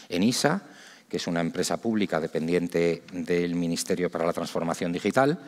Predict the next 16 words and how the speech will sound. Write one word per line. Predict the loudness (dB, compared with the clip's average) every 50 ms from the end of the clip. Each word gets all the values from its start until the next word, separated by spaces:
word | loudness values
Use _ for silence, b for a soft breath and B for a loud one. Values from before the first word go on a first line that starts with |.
| B B B B B B B B B
que | -4 -4 -2
tiene | 0 2 0 2
una | 2 2 2
línea | 2 2 2 2 2
de | 2 2
financiación | 0 0 -2 0 0 -2 -2 2 2 2 2 2 2
a | 2 2 0
audiovisual | 0 0 0 0 0 0 0 -2 0 0 -2 0 2 4 4 4 4 4 2 2 0 -2
e | -4
industrias | -6 -4 -4 -6 -6 -8 -6 0 2 2 2 2 0
culturales. | -4 -4 -4 -4 -4 -4 -6 -6 -6 -6 -8 -8 -8 -8 -8 B B B B B B B B B B B B B B B B B _ _ -6
Am, | -2 0 2 2 4 2 2 2 0 -2 -4 -4 -8 -10 -14 -18 -20 -20 -20 _ _ _ -16 -12
esos | -10 -8 -6 -6 -6
son | -6 -4 -4
los | -4 -4
beneficiarios | -4 -6 -4 -4 -4 -2 0 0 2 2 0 -2 -4 -6